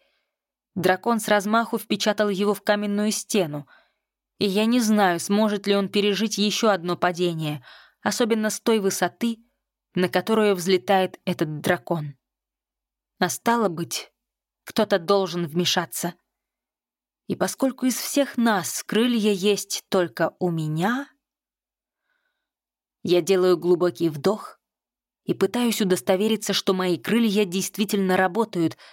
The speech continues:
когда этого хочу я, а не только тогда, когда этого хочется им. Затем бормочу: "Ну, была не была".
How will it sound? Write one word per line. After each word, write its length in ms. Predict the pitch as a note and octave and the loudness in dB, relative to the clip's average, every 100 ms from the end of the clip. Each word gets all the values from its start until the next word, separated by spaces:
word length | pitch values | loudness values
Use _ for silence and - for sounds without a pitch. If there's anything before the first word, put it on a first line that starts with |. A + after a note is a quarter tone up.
| - | -4
когда 460 | F#3 F3 F#3+ G3 - | -2 2 2 2 0
этого 340 | G3 G3 F3+ | -2 0 -2
хочу 340 | - F3 - F#3 | -2 -4 0 0
я, 360 | D#3+ D#3+ D3+ _ _ _ | 0 -4 -6 _ _ _
а 80 | A#3+ | -2
не 140 | B3+ A#3+ | 0 2
только 340 | B3+ A3 F#3 | 0 0 -2
тогда, 540 | - E3+ D3 F3 G3 _ _ _ - | 0 -4 0 0 0 _ _ _ -2
когда 300 | G3+ F#3 F#3 | -2 2 2
этого 360 | E4 - E3 E3 | 2 -2 -2 0
хочется 520 | - D#3+ - - - | 0 -2 -4 -6 -6
им. 460 | - F3+ B2+ B2+ _ _ _ _ _ _ _ _ - | -4 -6 -6 -10 _ _ _ _ _ _ _ _ -8
Затем 580 | E3 E3 E3 A3 A3 F#3 | -2 -2 0 -2 0 0
бормочу: 680 | F#3+ F#3+ F3+ F3 - D3 B2+ _ _ _ _ _ _ _ _ _ _ _ - | 0 2 -2 -4 -6 -8 -12 _ _ _ _ _ _ _ _ _ _ _ -6
"Ну, 260 | F#3+ B3+ D#4 - - - | 0 2 0 -8 -18 -6
была 420 | A3 G#3+ A3+ C4+ A#3+ | -2 0 2 2 2
не 100 | G3 | 0
была". 420 | F3+ E3 D#3 | 0 -2 -4